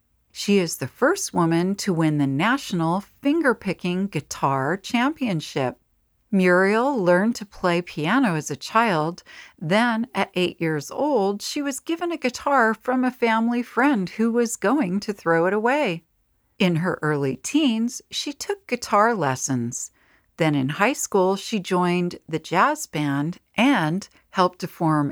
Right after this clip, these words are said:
a bluegrass band with which she performed through her college years.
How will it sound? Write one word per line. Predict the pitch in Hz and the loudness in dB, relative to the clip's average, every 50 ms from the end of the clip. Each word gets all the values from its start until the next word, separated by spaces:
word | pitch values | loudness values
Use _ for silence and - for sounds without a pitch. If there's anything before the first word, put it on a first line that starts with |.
| - | -4
a | - 143 131 | -4 -4 -4
bluegrass | 127 - _ - 160 208 277 339 339 294 226 190 165 165 156 - - | -4 -6 _ -2 0 2 2 2 0 2 2 2 2 2 0 -4 -8
band | - - 160 147 139 139 143 160 196 208 | -6 -4 -2 0 0 0 0 -2 -2 -2
with | 208 247 277 269 269 | -2 -2 -2 -2 -2
which | 269 311 339 330 - | -2 -4 -4 -2 -4
she | - - - 320 311 | -8 -6 -4 -4 -4
performed | 302 - 302 277 - - - 330 277 214 185 180 196 214 - - _ _ | -2 -2 -4 -4 -2 0 2 2 4 4 2 0 -2 -4 -8 -12 _ _
through | _ - - 202 202 185 190 202 | _ -10 -2 0 2 2 2 0
her | - 233 233 | 0 -2 -4
college | 226 - - - 156 143 143 143 151 175 180 196 | -4 -4 -2 0 0 0 0 0 -2 -4 -4 -4
years. | 175 202 226 247 269 254 202 156 143 - - - - | -2 0 2 2 2 0 0 -4 -6 -8 -12 -16 -16